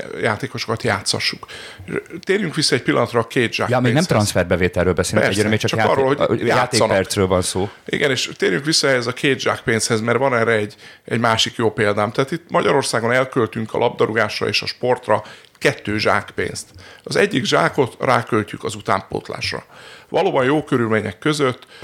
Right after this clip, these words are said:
Speaker 1: tényleg jó infrastruktúrában fiatal gyerekek edzenek, játszanak éveken keresztül.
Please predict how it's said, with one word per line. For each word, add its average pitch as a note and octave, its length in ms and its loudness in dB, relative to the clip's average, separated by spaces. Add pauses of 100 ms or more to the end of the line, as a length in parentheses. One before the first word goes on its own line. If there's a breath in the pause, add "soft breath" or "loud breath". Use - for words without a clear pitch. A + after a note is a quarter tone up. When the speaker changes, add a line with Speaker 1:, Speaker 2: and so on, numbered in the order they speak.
Speaker 1:
tényleg C3+ 280 2
jó C3 220 2
infrastruktúrában A#2+ 1200 -2
fiatal A2 400 0
gyerekek G#2 420 0 (280 loud breath)
edzenek, A#2+ 500 0
játszanak A2 480 0
éveken G#2 380 -2
keresztül. - 440 -4